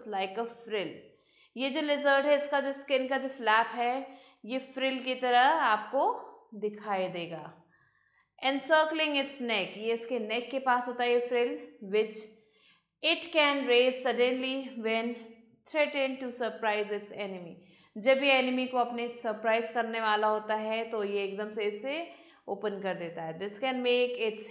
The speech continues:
head look several times its normal size। इसका हेड इसकी वजह से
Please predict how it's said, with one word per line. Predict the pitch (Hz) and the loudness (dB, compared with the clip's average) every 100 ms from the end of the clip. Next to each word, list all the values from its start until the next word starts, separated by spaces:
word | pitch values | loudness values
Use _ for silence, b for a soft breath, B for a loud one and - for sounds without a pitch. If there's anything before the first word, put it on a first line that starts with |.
| 226 | -4
head | 220 233 233 B B B 226 | 0 0 -2 B B B 0
look | 247 302 302 | 4 6 4
several | 302 269 254 254 | 2 4 2 2
times | 247 240 240 240 | 2 2 -2 -2
its | 226 226 - 202 185 | -4 -6 -12 -10 -2
normal | 185 190 190 185 | -2 0 -4 -8
size। | 190 165 160 | -8 -8 -8
इसका | 175 - 220 | -12 -12 -10
हेड | 202 214 214 226 | -4 -4 -4 -6
इसकी | 226 - 254 | -8 -6 -2
वजह | 233 226 | -2 -2
से | 240 233 | -2 0